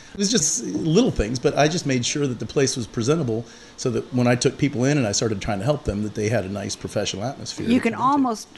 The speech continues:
Speaker 2: pick out the entrepreneurs in your life if they're the person that picks up the piece of paper
Speaker 1: Mm-hmm.
Speaker 2: that's on the floor and puts it in the trash can that's right next to it. You're like, "Okay, that person's a
Speaker 1: Mm-hmm.
Speaker 2: self-starter." I
Speaker 1: Mm-hmm.
Speaker 2: notice that when I'm training my
Speaker 1: Mm-hmm.
Speaker 2: employees, the ones that walk past stuff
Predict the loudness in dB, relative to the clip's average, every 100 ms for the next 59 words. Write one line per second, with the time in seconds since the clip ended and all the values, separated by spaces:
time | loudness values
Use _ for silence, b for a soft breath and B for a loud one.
0 | -6 -2 2 4 2 0 -4 2 4 4
1 | 2 0 4 4 4 0 0 0 2 2
2 | 4 2 0 -6 -12 -4 -2 4 4 4
3 | 0 0 0 0 2 2 0 0 0 0
4 | 0 0 2 2 4 4 4 2 2 2
5 | 2 0 0 2 4 4 4 0 0 -2
6 | -2 -4 2 4 4 2 2 2 2 2
7 | 4 2 2 -2 0 2 2 2 2 0
8 | 0 2 2 2 2 2 4 4 2 0
9 | -2 0 2 2 0 0 0 2 4 4
10 | 4 2 2 2 2 0 2 4 4 2
11 | 4 4 4 4 4 4 2 0 0 2
12 | 2 0 0 4 4 4 2 4 2 -2
13 | -4 0 2 2